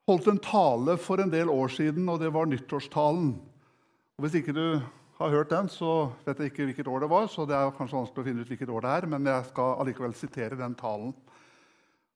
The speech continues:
Han har jo en nyttårstale hvert eneste år, og det er jo interessant. Jeg vet ikke hvem som skriver nyttårstalene, men bra er de. Og han sa det sånn, så tok han, eh, opp dette spørsmålet i den nyttårstalen. Hva er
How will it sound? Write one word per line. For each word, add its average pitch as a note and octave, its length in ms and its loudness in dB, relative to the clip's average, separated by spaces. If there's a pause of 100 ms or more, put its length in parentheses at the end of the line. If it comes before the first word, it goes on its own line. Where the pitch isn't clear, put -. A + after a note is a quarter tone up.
(100)
Han C#3 120 -2
har C3 140 2
jo C3+ 60 -2
en C3+ 100 -2
nyttårstale B2+ 460 -4
hvert A#2 180 -4
eneste G#2 340 -6
år, A#2 220 -2 (520)
og C3+ 80 -8
det B2 120 -2
er A2 60 -2
jo A#2 200 -4 (240)
interessant. A#2+ 480 -4
Jeg C#3+ 80 2
vet C3+ 120 2
ikke E3 100 2
hvem C3 100 2
som D#3+ 80 0
skriver D3 380 -2
nyttårstalene, D#3 580 0
men F3 340 0
bra D#3+ 460 2 (240)
er G#2 160 0
de. A2+ 160 -4 (1300)
Og E3+ 120 6
han A#3 100 6
sa G#3 140 6
det A#3 100 2
sånn, A3 560 4
så A3 160 4
tok - 300 -2
han, G#3+ 260 6
eh, A3+ 320 6 (300)
opp A3+ 200 6
dette A3+ 220 2
spørsmålet F3 600 2 (560)
i F#3+ 100 4
den G3+ 160 6
nyttårstalen. F3+ 580 2
Hva F#3+ 520 8
er G3 100 -2